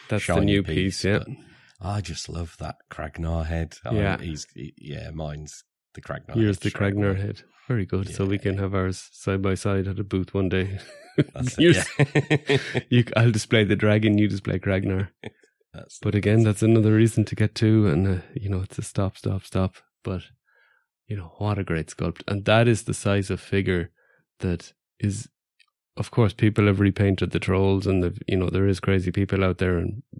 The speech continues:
Speaker 1: brilliant people out there, but repainting a figure the size of Kragnar is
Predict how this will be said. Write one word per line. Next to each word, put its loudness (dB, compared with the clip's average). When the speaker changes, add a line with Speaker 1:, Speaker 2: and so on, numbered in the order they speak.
Speaker 1:
brilliant 0
people -4
out -6
there, -2
but -6
repainting 2
a -2
figure 0
the -4
size -2
of -10
Kragnar -2
is -10